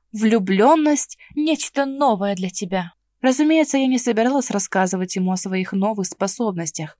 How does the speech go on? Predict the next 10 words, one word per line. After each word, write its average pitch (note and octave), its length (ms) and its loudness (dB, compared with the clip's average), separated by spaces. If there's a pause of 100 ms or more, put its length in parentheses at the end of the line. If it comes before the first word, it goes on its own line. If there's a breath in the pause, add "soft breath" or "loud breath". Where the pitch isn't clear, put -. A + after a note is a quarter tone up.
Мельком G3 540 0
взглянув G3 540 0
в F#3+ 60 -6
зеркало, G3+ 600 0
заметила, A3+ 560 0
что A3 200 -2
пальцы A#3+ 400 0
мои A3+ 180 -2
слегка A3 420 0
подрагивают, F3+ 880 0